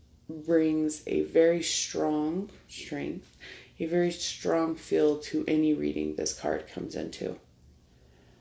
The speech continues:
When you're reading with this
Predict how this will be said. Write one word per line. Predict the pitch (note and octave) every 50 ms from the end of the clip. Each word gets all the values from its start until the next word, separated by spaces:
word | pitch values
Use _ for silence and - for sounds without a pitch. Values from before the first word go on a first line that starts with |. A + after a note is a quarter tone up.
| _ _ _
When | - F3+ F3 E3+ E3+ E3+
you're | E3+ E3+ E3+ E3+
reading | E3 D#3+ F3 F3+ F3+ F3+ F3 E3+ E3 D#3+ D#3+ D#3+ E3+ F3 - - _ _ _ - - _ - - - _
with | - - A3 A#3 A3+ -
this | F#3 F#3 F3+ - - - - - - -